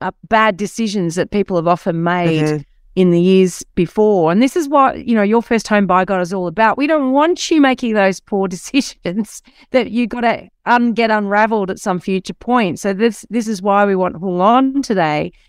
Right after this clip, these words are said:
Speaker 1: to talk about, you know, why it's important to get some of this financial advice, someone on the team, and test those brokers out. So another reason why it's important to start getting a broker on board early is because if you start having conversations and think,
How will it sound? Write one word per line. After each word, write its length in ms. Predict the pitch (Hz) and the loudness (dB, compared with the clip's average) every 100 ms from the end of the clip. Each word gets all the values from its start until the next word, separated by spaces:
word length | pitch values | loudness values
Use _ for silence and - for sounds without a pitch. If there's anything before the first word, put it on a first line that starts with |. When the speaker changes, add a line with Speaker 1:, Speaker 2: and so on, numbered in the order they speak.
| _ _ | _ _
Speaker 1:
to 100 | 208 | -8
talk 280 | 277 277 311 | 0 0 2
about, 400 | 240 220 190 - _ _ _ - | 0 2 2 -2 _ _ _ -4
you 80 | 233 | -2
know, 140 | 196 | 0
why 340 | 190 226 240 | 0 2 2
it's 120 | 233 254 | 2 -2
important 500 | 233 208 214 - 202 | -6 -4 -4 -4 -8
to 80 | 190 | -2
get 220 | 202 190 | -2 0
some 160 | 220 | 0
of 60 | 208 | 0
this 140 | 196 | 0
financial 480 | - 180 175 170 190 | 0 0 0 -2 0
advice, 640 | 180 175 165 165 165 - - _ | 0 2 0 0 -2 -8 -20 _
someone 420 | - 202 220 214 | -4 0 2 2
on 200 | 202 190 | 2 2
the 120 | 180 | 0
team, 360 | - - 185 170 - - | -2 -2 0 -2 -6 -2
and 220 | 262 262 | 0 0
test 500 | - - 247 - - | -2 -2 -2 -2 -4
those 240 | 269 285 247 | 0 0 0
brokers 400 | 233 214 208 185 | -4 -2 -2 0
out. 200 | 160 - | -2 0
So 240 | 214 208 - - _ _ | 0 0 -4 -20 _ _
another 480 | - 233 240 262 285 | -6 -2 2 2 0
reason 380 | 220 247 269 262 | 0 -2 0 0
why 200 | 202 170 | 0 -2
it's 160 | - | -4
important 440 | 190 180 208 - 175 | -6 -4 -4 -6 -6
to 100 | 185 | -8
start 300 | - 180 139 | -2 0 0
getting 260 | 190 175 156 | -2 -4 -2
a 80 | 151 | -2
broker 360 | 175 214 254 | 0 -2 0
on 200 | 220 165 | -2 -2
board 260 | 165 180 170 | -2 -4 -2
early 520 | 175 214 277 247 165 - _ _ | 0 2 2 2 0 -6 _ _
is 200 | - 226 | -4 -2
because 420 | 247 247 254 208 - | -2 0 0 -2 -4
if 240 | 269 - | -4 -2
you 140 | 285 285 | -2 -2
start 400 | - 226 208 175 | 0 0 0 -2
having 260 | 196 196 | -4 -4
conversations 800 | - 175 175 - 185 220 226 185 | -4 -6 -6 -2 0 0 0 -4
and 120 | 190 180 | -6 -6
think, 220 | 202 | -8